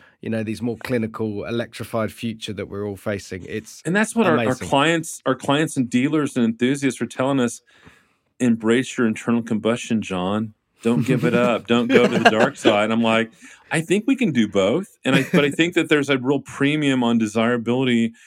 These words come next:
Speaker 2: of, of cutting edge, extreme internal combustion cars, and might, might F five be the, you know, the greatest, most powerful internal combustion car we've ever built. Probably, I don't know that we'll, w-, I don't know that we have any,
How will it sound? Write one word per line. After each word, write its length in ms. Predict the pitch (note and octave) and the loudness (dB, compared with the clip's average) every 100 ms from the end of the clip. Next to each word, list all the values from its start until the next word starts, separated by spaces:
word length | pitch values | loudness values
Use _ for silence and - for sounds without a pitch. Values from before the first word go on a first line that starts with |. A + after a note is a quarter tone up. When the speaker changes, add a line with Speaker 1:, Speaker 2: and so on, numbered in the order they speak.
| - _ _ | -20 _ _
Speaker 2:
of, 520 | A2+ A2+ A2 A2 G2+ - | 0 2 2 0 -4 -6
of 420 | A#2 A2+ A2+ G#2+ - | -2 0 0 -4 -10
cutting 340 | - C3 B2+ | -2 0 2
edge, 260 | A#2+ A#2+ A2+ | 0 0 -2
extreme 960 | - - - - A#2+ B2 B2 B2 A#2+ - _ _ _ _ | -8 -10 -8 0 2 2 2 0 -2 -8 _ _ _ _
internal 420 | A#2 A2+ - B2+ | -2 -2 -2 -2
combustion 500 | A#2+ A2+ A#2+ A#2+ A#2 | 0 0 0 0 -4
cars, 440 | A2+ C3 C3+ A#2 A2+ | -2 -2 0 0 0
and 120 | G#2+ | 0
might, 320 | G#2+ A2+ A#2 - | 2 2 0 -2
might 320 | A2 A2+ A#2+ - | 0 0 0 -2
F 160 | A#2 - | -6 -2
five 320 | A#2 A#2+ A2+ | -2 0 0
be 120 | A#2 | 0
the, 320 | G#2 G#2+ G#2 - _ _ _ _ _ _ _ _ - | 0 0 -2 -8 _ _ _ _ _ _ _ _ -2
you 100 | A2+ | 0
know, 60 | |
the 80 | G#2 | 0
greatest, 480 | G2 A2+ A#2 A2+ - | 2 2 2 0 0
most 220 | A#2 - | -2 0
powerful 720 | A#2 A2+ A2 A#2 A2 G#2 G2+ - - | -2 0 0 0 0 0 -4 -14 -6
internal 280 | A2+ A#2+ A2+ | -4 -2 -2
combustion 420 | A2+ G#2+ A2+ A#2 | -2 -2 -2 -4
car 180 | - G#2+ | -4 -2
we've 220 | G#2+ A#2 | -2 -2
ever 160 | B2 B2 | -2 -2
built. 340 | A#2+ A#2+ A#2+ | 0 0 -2
Probably, 680 | - - A#2+ A#2 A2+ A2+ G#2+ G#2 _ _ - | -8 0 2 2 0 0 0 -4 _ _ -4
I 120 | A2+ | -2
don't 160 | A#2 | 0
know 220 | A#2+ A2 G#2+ | 0 0 -2
that 140 | - | -2
we'll, 260 | G#2+ G#2+ - _ _ _ _ _ - | -2 -2 -6 _ _ _ _ _ -16
w-, 180 | A2 - | -16 -8
I 80 | G2+ | -4
don't 120 | G#2 A2 | -2 0
know 140 | G#2 | -2
that 60 | G2+ | 0
we 100 | G#2+ | 0
have 140 | G2+ | 0
any, 140 | G2+ | -4